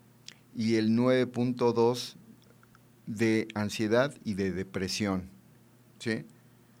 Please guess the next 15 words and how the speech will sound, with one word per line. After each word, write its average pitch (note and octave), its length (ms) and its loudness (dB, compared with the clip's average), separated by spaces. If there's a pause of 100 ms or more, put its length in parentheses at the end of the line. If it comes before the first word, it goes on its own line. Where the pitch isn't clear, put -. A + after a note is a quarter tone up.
(580)
Catorce D3+ 500 0
punto B2+ 380 -2
tres E3 380 -2 (100)
y A2+ 80 -2
nueve B2 300 2
punto A#2+ 420 0
dos C3+ 300 -2
de G2+ 100 0
depresión. F2+ 720 -6
Ahora C#3 420 -2
véanlo B2+ 500 4
al G2 80 0
revés C3 420 -2 (640)
y C3+ 300 4 (160)
las, A2 320 0